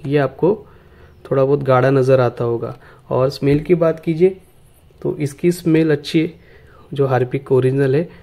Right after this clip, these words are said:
और इसकी जो स्मेल है जो डुप्लीकेट हार्पिक है उसके काफ़ी घटिया है, आप तुरंत पहचान जाओगे, अ, स्मेल से कि ये डुप्लीकेट हार्पिक है दोस्तों। तो दोस्तों ये था,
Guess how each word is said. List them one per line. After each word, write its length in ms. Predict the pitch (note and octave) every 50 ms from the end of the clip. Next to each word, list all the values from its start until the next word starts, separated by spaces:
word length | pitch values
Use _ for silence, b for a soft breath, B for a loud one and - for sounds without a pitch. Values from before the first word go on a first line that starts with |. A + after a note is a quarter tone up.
| b b b b _ _ - - - - - _ _ - - - -
और 260 | - - C#3+ C#3 C#3 C#3
इसकी 240 | C#3 C#3+ - D#3+
जो 100 | D#3 E3+
स्मेल 420 | E3+ - - D#3+ D#3 D#3 D#3+ D#3 D#3+
है 140 | E3 D#3+ - b b b b b b
जो 160 | C#3 C3 C3
डुप्लीकेट 380 | C3 C3 C3 C3+ D3+ D#3 E3+ D3+
हार्पिक 380 | D3 C#3+ C#3+ C#3+ D3 C#3+ C#3+
है 60 | D3+ C#3
उसके 180 | - - C#3+
काफ़ी 320 | C3 - C3 B2+ - - D#3
घटिया 360 | C#3 C3+ B2+ C3 D3 D3 C#3+
है, 120 | D#3 F#3+ - B B B B B B B B B B
आप 440 | - A#2+ A#2+ B2 C3 - - - _ _ _ _ _ -
तुरंत 360 | - B2+ C3 C#3+ D3 D#3+ D#3+
पहचान 320 | D#3 D3 D3 - D#3 D#3 D#3
जाओगे, 420 | D3+ D3+ D3+ D3 D3 D#3+ E3+ E3+ - - - - _ - - - - - - - - - - - - - -
अ, 140 | C3 B2+ B2
स्मेल 320 | B2 - C#3+ C3+ C3+ C3+
से 200 | C3+ - D3+ D3+
कि 240 | D3 - D3+ D3+ E3 - B B B B B B -
ये 200 | B2+ C#3+ E3+ E3+ - - - - - _ b b b b b b b b b b - C3+
डुप्लीकेट 460 | B2 C3 B2+ C3 C3 B2+ C#3+ C3+ B2+
हार्पिक 360 | B2 A#2+ A#2 A2+ - - B2
है 80 | B2+ -
दोस्तों। 320 | - - - - - - - - _ b b b b b b b -
तो 80 | C#3 C3+
दोस्तों 320 | D3+ D#3 D3+ - F3+ E3
ये 180 | D#3+ D#3+ E3+ E3+
था, 440 | E3+ - F3 F3+ F#3 F#3 F3+ B